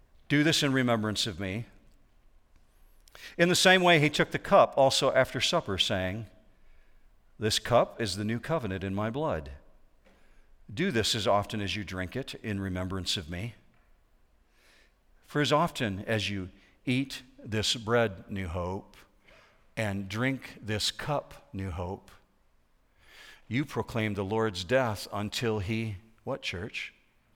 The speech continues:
"Until he comes." Is there hope in that? See,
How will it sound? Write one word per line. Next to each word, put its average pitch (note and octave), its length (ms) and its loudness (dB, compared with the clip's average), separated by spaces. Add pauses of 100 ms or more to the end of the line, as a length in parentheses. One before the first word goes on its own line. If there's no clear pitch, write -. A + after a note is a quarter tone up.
(340)
"Until F#2+ 240 -8
he F2+ 140 -6
comes." A#2 800 -6 (640)
Is G2+ 140 -6
there B2+ 160 -2
hope A2 460 -4
in C3 160 -2
that? D3+ 520 -6 (960)
See, G2 360 -6